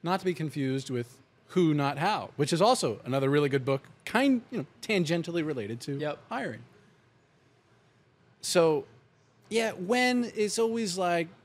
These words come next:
Speaker 1: you know, people are looking for, like, a capacity equation. Um, yeah, I mean, I would just think very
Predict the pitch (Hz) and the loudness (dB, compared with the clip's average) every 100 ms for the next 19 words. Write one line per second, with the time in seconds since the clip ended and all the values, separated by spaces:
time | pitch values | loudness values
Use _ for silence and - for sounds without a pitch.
0 | _ _ 170 147 143 165 160 147 143 143 | _ _ -4 -4 -2 0 0 0 0 -2
1 | 151 143 131 123 143 143 135 127 151 135 | 0 0 0 -6 -8 0 0 0 -4 -2
2 | 127 127 123 120 127 - - 131 - - | 0 0 0 -2 -4 -8 -6 -6 -4 -4
3 | 127 123 120 117 117 113 113 110 - _ | -2 0 -2 -2 -2 -2 -2 -6 -14 _
4 | _ _ _ - 127 117 113 107 104 101 | _ _ _ -10 -4 -2 -2 -2 -6 -10
5 | _ _ _ _ _ _ - _ _ _ | _ _ _ _ _ _ -20 _ _ _
6 | _ _ _ 185 208 202 196 190 190 202 | _ _ _ 4 4 4 2 2 4 2
7 | 175 165 - - - - 180 165 - - | 0 -6 -8 -18 -20 -6 -2 -2 -4 -20
8 | _ _ _ _ _ _ _ _ 127 139 | _ _ _ _ _ _ _ _ -4 0
9 | 156 156 147 147 | 2 2 0 -4